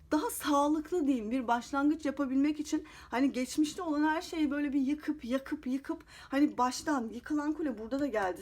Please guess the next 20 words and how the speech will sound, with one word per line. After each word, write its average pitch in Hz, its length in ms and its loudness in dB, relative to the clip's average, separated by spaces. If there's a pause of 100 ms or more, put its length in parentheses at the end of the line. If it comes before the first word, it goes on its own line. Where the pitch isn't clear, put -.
zaten. 190 420 -2 (580)
Kayıp 247 260 0
kartında 262 460 0
da 226 140 -4
bunu 190 140 -8
görüyoruz. 170 400 -4 (400)
Bu 226 160 0
kişinin, 302 520 0 (220)
e, 214 140 2
size 269 300 -2
bir 330 100 0
haber 285 360 0
gelecek 285 440 0
dedim 302 240 -4
ya, 262 80 2
o 277 160 -2
haberle 302 540 0
beraber 294 480 0 (240)
hani 294 360 2
düşündüğünüz, 294 640 4